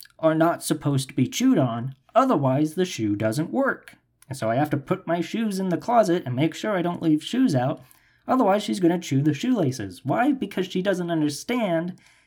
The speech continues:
that the shoelaces are kind of important for the shoe to work. Dogs don't understand what is sacred. Pigs don't understand what is valuable.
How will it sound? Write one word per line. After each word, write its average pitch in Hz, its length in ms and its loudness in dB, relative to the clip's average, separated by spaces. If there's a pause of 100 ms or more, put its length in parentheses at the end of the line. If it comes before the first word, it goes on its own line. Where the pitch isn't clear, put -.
(200)
that - 160 0
the 170 60 2
shoelaces 196 580 2
are 143 100 0
kind 269 360 -2
of 277 100 0
important 214 680 0 (640)
for - 140 4
the 180 100 6
shoe 165 220 10
to 156 80 10
work. - 440 4 (2750)
Dogs 202 360 0
don't 196 180 -2
understand 165 540 -2
what 135 120 0
is 135 140 -2
sacred. 104 520 -14 (480)
Pigs 175 340 -2
don't 156 200 2
understand 131 520 -2
what 107 100 -8
is 104 140 -8
valuable. 104 600 -6